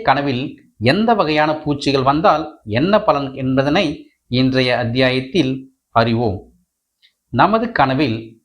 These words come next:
பட்டாம்பூச்சி வந்தால் குடும்பத்தில் ஒற்றுமை நிலைக்கும், பிரிந்து சென்ற உறவுகள் வந்து சேரும் என்று அர்த்தமாகும். அதேபோன்று பட்டாம்பூச்சி கூடானது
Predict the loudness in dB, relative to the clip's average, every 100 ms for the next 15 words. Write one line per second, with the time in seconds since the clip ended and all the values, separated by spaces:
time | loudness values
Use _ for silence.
0 | 0 0 2 2 2 -4 -2 0 2 2
1 | 2 -2 -14 _ _ 2 4 2 0 0
2 | 0 0 0 0 0 0 0 -2 -4 -6
3 | -8 _ _ _ _ 2 4 4 0 0
4 | 0 0 2 2 0 -10 -6 2 4 4
5 | 0 0 0 -2 -2 0 0 0 -6 _
6 | -2 0 2 2 0 0 2 2 0 -8
7 | -12 _ _ _ 2 2 4 2 0 -2
8 | 0 0 -2 -8 -20 _ _ 0 2 2
9 | 2 0 -4 -4 0 2 4 4 2 -2
10 | -2